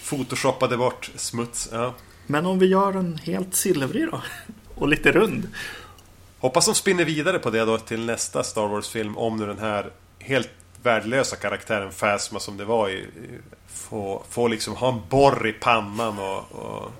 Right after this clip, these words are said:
Speaker 1: Ja.
Speaker 2: <laughs> Ja, just det. Fälla ut de här bladen och det.
Speaker 1: Fälla
Speaker 2: Ja.
Speaker 1: ut bladen. Nypa fast Finn och så borra sönder pannbenet på. Ja, jo, då, mm, då kommer jag att tycka bättre om bollarna i, i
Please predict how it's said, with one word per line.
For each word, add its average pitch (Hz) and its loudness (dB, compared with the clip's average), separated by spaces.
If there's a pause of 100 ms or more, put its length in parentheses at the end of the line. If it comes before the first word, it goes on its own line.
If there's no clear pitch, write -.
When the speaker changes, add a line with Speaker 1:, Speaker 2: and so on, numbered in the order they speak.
(540)
Speaker 1:
Ja. 110 -6 (220)
Speaker 2:
<laughs> 175 -2 (320)
Ja, 175 2 (320)
just - -2
det. - -10 (500)
Fälla 143 4
ut 139 4
de 135 0
här 127 4
bladen 139 4
och 147 -4
det. - -6 (180)
Speaker 1:
Fälla - 6
Speaker 2:
Ja. 135 10
Speaker 1:
ut - -6
bladen. 110 0 (1500)
Nypa 123 0
fast - 0 (120)
Finn 110 0
och - -12
så 107 -12 (180)
borra 113 4
sönder 98 -4 (100)
pannbenet 98 -8
på. - -8 (140)
Ja, 139 2
jo, 151 4 (200)
då, 175 4 (120)
mm, 147 -4
då 139 0
kommer 208 6
jag 143 8
att - 0
tycka 131 2
bättre 147 2
om 117 0
bollarna 117 -2
i, 101 -8 (240)
i 101 -10